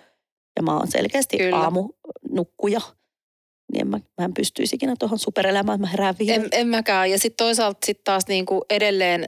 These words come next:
Speaker 2: että vaikka mä nyt niinku elämäni ekaa kertaa niinku olen alkanut, en mä nyt voi vieläkään sanoa, että mä kaipaan niitä rutiineja, mut mä vaan jotenkin oon niinku kelannut, että se vois tehdä mulle hyvää.
Speaker 1: Kyllä.
Speaker 2: Ni-, niin tota, se, että kyllä mä silti haluan myös,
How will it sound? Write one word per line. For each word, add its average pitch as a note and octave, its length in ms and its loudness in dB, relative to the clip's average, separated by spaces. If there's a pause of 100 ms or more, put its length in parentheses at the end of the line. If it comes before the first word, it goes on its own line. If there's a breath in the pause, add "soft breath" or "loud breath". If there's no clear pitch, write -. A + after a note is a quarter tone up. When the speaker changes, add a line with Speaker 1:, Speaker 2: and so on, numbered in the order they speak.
Speaker 2:
että F#3 200 -4
vaikka F#3+ 300 -2
mä F#3 40 2
nyt F#3 200 -2
niinku E3+ 360 -2 (840)
elämäni F#3+ 500 2
ekaa F#3+ 300 0
kertaa E3 400 0
niinku E3 340 -2
olen F3 280 0
alkanut, E3+ 460 -2 (380)
en G#3+ 120 0
mä A#3 100 2
nyt G#3 140 -2
voi G3+ 100 2
vieläkään G3+ 300 2
sanoa, G3+ 140 0
että G3+ 80 -2
mä G3+ 40 -4
kaipaan B3 480 0
niitä E3+ 180 0
rutiineja, E3 480 0
mut E3+ 160 -4
mä F3+ 80 0
vaan F3+ 180 2
jotenkin F3+ 360 0
oon E3+ 100 0
niinku E3+ 180 -4
kelannut, F3+ 440 0
että D3+ 120 -4
se E3+ 100 0
vois E3+ 180 0
tehdä G3 200 0
mulle E3 240 -2 (300)
hyvää. G#3+ 380 0 (460 soft breath)
Speaker 1:
Kyllä. G#3+ 260 -2
Speaker 2:
Ni-, F#3+ 260 0
niin F3 240 0
tota, E3 380 0
se, F#3 160 2
että F3 120 -4
kyllä F3+ 120 -2
mä F3 80 0
silti A#3+ 380 0
haluan E3 440 0
myös, E3 380 0